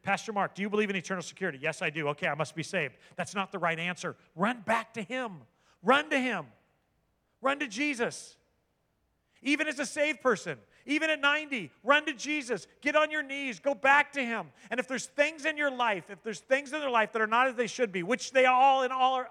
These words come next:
all of our lives, it's okay to take them to him still. It's okay to still cry out to him.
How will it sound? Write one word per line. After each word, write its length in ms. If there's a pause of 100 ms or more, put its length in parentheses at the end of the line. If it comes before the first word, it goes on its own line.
all 200
of 100
our 120
lives, 420 (360)
it's 180
okay 280
to 80
take 260
them 140
to 80
him 160
still. 380 (840)
It's 200
okay 360
to 100
still 220
cry 280
out 240
to 100
him. 240